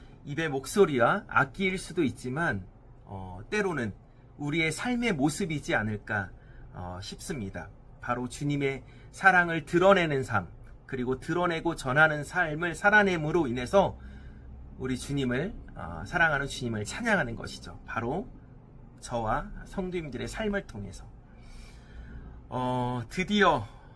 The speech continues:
아니면 벌써 신구약 성경 육십육 권 중에 가장 긴 책인 시편이 끝났습니다.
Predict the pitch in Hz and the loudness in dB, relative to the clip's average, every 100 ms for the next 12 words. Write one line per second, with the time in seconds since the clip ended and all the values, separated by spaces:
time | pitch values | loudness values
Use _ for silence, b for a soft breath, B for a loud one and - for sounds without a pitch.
0 | B - 131 135 156 151 151 143 139 - | B -14 0 2 2 0 0 2 2 0
1 | 143 165 - - - 208 196 185 165 - | -2 -2 -6 -12 -4 0 6 8 8 6
2 | 175 156 160 131 120 - 165 135 160 151 | -6 -4 -4 -4 -6 -8 -6 -4 -2 -2
3 | 139 123 160 120 90 b b b - - | -2 -4 -4 -4 -8 b b b -10 -6
4 | 147 170 170 160 - 143 123 - 208 196 | 2 4 2 -2 -6 -4 -4 -6 -6 -4
5 | 147 180 190 - - - 202 143 175 165 | -4 -8 -10 -14 -6 -2 -2 -4 -8 -2
6 | 160 - 107 95 87 | -2 -2 -8 -8 -10